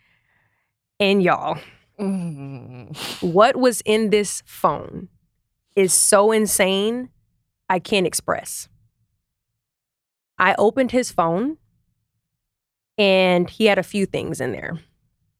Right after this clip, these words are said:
Speaker 1: that weren't as alarming as what I'm gonna get to. So he had been messaging a lot of prostitutes.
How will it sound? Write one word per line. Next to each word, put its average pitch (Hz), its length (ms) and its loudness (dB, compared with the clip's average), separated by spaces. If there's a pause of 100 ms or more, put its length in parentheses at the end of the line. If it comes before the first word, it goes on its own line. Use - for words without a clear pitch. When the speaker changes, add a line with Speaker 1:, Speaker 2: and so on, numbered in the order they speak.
(380)
Speaker 1:
that 185 220 4
weren't 220 240 4
as 196 160 4
alarming 180 420 4
as 165 120 2
what 170 120 4
I'm 170 140 0
gonna 175 200 2
get 170 220 -2
to. - 180 -2 (760)
So - 200 0
he 220 120 2
had 226 140 2
been 208 140 0
messaging 196 380 2
a 180 40 2
lot 170 160 4
of 175 60 -2
prostitutes. - 880 -2